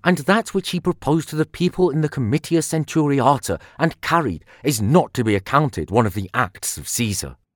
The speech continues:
But what is that third decury?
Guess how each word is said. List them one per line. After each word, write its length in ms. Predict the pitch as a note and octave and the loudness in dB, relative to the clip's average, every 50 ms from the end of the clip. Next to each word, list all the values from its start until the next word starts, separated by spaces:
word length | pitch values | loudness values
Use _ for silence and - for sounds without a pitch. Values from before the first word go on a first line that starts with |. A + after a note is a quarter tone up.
| _ _ _ _ _ _ _ _ _ _ _ _ _ _ _ _ _ _ _ _ _ _ - | _ _ _ _ _ _ _ _ _ _ _ _ _ _ _ _ _ _ _ _ _ _ -6
But 300 | C#3+ F3 D3 G#3+ F#3+ - | -2 4 4 4 4 4
what 280 | F3 F#3+ C4 D4 - - _ - | 0 0 0 -2 -4 -8 _ 0
is 300 | C#3+ F3 F#3 C#3+ - - | 2 4 4 4 2 0
that 200 | - F#2 F#2 - | -2 -2 -2 -2
third 320 | - - G2 F#2+ F#2+ F#2+ | -4 -2 0 0 0 -2
decury? 500 | - A#2 A#2+ - - F2+ D2+ C#2+ B1+ A#1 | -2 -4 -4 -4 -6 -8 -8 -8 -10 -12